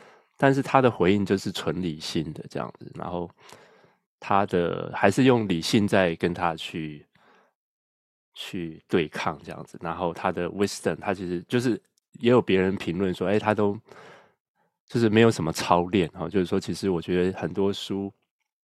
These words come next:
其实也，也在谈说，哎，那我们在数位时代，我们可以怎么操练哪些习惯来对抗这种，对，对抗这种科技的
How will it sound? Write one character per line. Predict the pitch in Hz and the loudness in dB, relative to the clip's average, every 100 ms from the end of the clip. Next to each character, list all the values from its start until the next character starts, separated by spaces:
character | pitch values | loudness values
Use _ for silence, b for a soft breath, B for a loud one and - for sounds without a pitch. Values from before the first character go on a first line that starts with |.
| _ _ - | _ _ -8
其 | - 98 | -4 0
实 | 101 87 | 0 -2
也， | - - | -6 -4
也 | 92 | -2
在 | 85 104 | 2 2
谈 | - 80 | 0 -4
说， | 78 87 | -4 -2
哎， | 101 | 0
那 | 110 107 | 2 2
我 | |
们 | 82 90 | 2 0
在 | 92 | 0
数 | - 95 | 0 -2
位 | 90 | -2
时 | - - | -4 -10
代， | - | -8
我 | 87 | -6
们 | 82 87 | -8 -8
可 | 110 98 | 0 0
以 | |
怎 | 82 78 | 0 -8
么 | 85 | -10
操 | - 98 | 0 2
练 | 110 98 | 4 2
哪 | 80 71 | 0 -2
些 | 98 | -2
习 | 92 - - - | 0 -2 -4 0
惯 | - 78 - | 2 2 0
来 | 78 78 - B B B _ | -4 -4 -6 B B B _
对 | 120 95 | 2 2
抗 | - 92 87 | 2 0 2
这 | 87 | -2
种， | - 71 - b b b b b b b b b _ - | -2 -6 -10 b b b b b b b b b _ 0
对， | 104 | 0
对 | - 110 104 | 4 2 2
抗 | 110 | 0
这 | 90 | 0
种 | 90 78 - - - | -2 -4 -10 -14 -6
科 | - 92 | -2 -2
技 | - 92 | -2 -4
的 | 82 78 - | -4 -6 -10